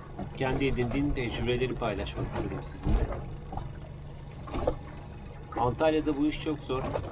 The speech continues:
Thai Rubber'da. İşte kamışından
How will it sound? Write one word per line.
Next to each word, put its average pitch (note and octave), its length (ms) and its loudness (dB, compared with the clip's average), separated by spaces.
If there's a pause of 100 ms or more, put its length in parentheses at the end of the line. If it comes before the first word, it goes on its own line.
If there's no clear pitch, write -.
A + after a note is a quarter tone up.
(220)
Thai A2 220 4
Rubber'da. G#2+ 420 0 (1000)
İşte - 320 4 (1200)
kamışından C3+ 600 0